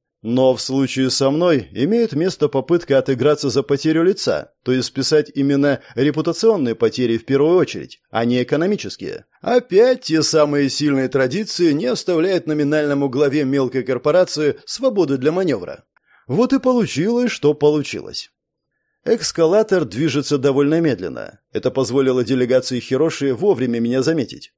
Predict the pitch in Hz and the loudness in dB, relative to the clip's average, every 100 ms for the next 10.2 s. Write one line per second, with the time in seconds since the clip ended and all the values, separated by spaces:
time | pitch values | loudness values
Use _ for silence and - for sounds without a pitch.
0 | - 139 123 139 131 123 127 123 120 131 | -6 -2 2 2 2 2 2 2 2 -2
1 | 202 220 131 131 151 156 87 - - - | 0 0 0 -2 -2 -2 -4 -12 -14 -18
2 | _ - - 202 147 165 127 170 - 147 | _ -8 -2 0 0 -2 0 -2 0 -2
3 | 123 147 139 135 - 127 170 190 165 - | 0 0 0 -2 0 -2 0 0 0 -4
4 | - 113 - 139 151 160 160 160 160 135 | -4 -4 0 0 0 0 -4 -2 -4 -2
5 | 135 147 - 131 123 135 139 135 135 139 | 0 0 -2 -2 0 0 0 -2 -2 0
6 | 135 135 131 135 123 135 131 131 127 127 | 2 2 0 0 0 0 0 -2 -2 -2
7 | 127 123 123 - 120 127 127 117 131 120 | 0 0 0 -2 -2 0 0 -2 -4 -2
8 | 131 131 123 - - - - 180 220 240 | 0 2 0 -2 -20 -12 -2 2 4 4
9 | 151 143 143 - 143 147 175 117 104 - | 2 0 -2 0 0 0 0 -2 -10 -12
10 | 65 | -12